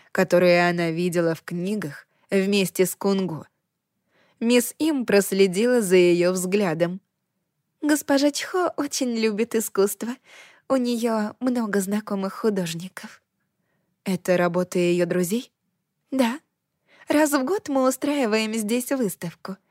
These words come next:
Вы, конечно, придете в этом году, не правда ли?» «С удовольствием». К ним присоединилась госпожа Чхо. Не успела Сонджу поприветствовать ее,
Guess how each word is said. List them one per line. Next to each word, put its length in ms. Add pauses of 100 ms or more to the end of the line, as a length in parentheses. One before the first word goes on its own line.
(380)
Вы, 180
конечно, 540
придете 480
в 40
этом 280
году, 240 (160)
не 180
правда 300
ли?» 100 (680)
«С 160
удовольствием». 760 (960)
К 100
ним 220
присоединилась 960
госпожа 580
Чхо. 360 (800)
Не 160
успела 480
Сонджу 460
поприветствовать 960
ее, 340